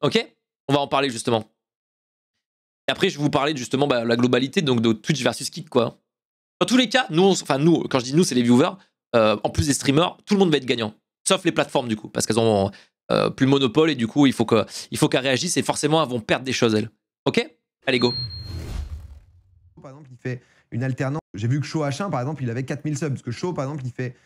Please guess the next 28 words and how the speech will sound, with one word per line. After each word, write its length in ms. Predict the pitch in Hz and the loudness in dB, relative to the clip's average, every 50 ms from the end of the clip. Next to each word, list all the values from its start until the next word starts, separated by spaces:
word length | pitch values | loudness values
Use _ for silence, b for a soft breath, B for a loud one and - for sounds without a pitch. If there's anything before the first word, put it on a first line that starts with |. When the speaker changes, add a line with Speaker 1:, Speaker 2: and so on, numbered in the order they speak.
| _ _ _ - | _ _ _ -10
Speaker 2:
une 120 | - 117 | -6 -4
alternance 520 | 131 131 123 143 135 135 151 165 156 - 131 | -4 -4 -4 -4 -4 -4 -4 -6 -6 -8 -10
entre 180 | 104 - 113 104 | -10 -8 -10 -12
stream, 380 | - - - 165 156 139 - - _ _ _ _ _ _ - | -10 -6 -6 -4 -4 -4 -8 -10 _ _ _ _ _ _ -8
euh, 800 | 117 113 113 113 113 113 110 113 110 110 110 110 107 101 95 - - _ _ | -8 -6 -6 -6 -6 -8 -8 -8 -8 -8 -8 -8 -8 -10 -12 -12 -16 _ _
sur, 440 | - - - - - 117 113 104 113 | -20 -20 -20 -14 -10 -8 -8 -6 -6
euh, 540 | 110 110 107 104 98 101 90 92 92 82 85 | -6 -6 -8 -8 -8 -8 -8 -10 -10 -10 -12
sur, 180 | - - - - - 101 - _ _ _ | -14 -16 -18 -16 -16 -18 -18 _ _ _
je 60 | _ - | _ -10
crois 160 | - 160 156 | -8 -8 -6
que 120 | - - | -4 -4
les 80 | 131 123 | -4 -4
gros, 340 | 113 113 127 151 147 131 - | -2 -2 -2 -4 -4 -6 -6
les 200 | 139 127 127 127 | -6 -4 -4 -4
gros 160 | 113 127 143 | -2 -4 -6
streamers, 360 | 131 - - 147 151 160 160 | -6 -4 -4 -4 -4 -2 -4
ils 120 | 151 117 120 | -4 -4 -4
ont 40 | 117 | -4
des 100 | 113 107 | -6 -6
contrats, 280 | - 127 120 - 139 151 | -6 -8 -8 -6 -6 -6
en 160 | 143 131 127 | -6 -6 -6
gros, 160 | 117 135 143 | -6 -6 -6
si 120 | 131 123 | -6 -8
tu 120 | 107 - 117 | -10 -8 -6
veux, 60 | 131 | -6
où 60 | 127 | -6
tu 140 | 113 - 110 | -6 -10 -14
streams. 420 | 98 - - - 143 143 147 123 | -16 -14 -8 -4 -4 -4 -4 -6